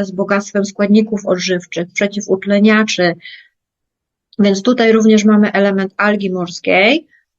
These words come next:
Mamy ekstrakt z orchidei, który z kolei działa przeciwutleniająco i nawilżająco na naszą skórę.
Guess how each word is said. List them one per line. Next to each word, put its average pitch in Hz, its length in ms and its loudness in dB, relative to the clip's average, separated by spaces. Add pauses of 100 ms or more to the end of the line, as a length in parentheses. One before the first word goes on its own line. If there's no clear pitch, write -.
(140)
Mamy 254 360 4
ekstrakt 247 460 -2
z - 100 -16
orchidei, 208 880 0 (440)
który 196 380 0
z 190 100 -12
kolei 190 440 2
działa 185 280 -4
przeciwutleniająco 196 1500 -2
i 190 140 -6
nawilżająco 190 680 -2
na 180 120 -4
naszą 175 300 -4
skórę. 180 540 -2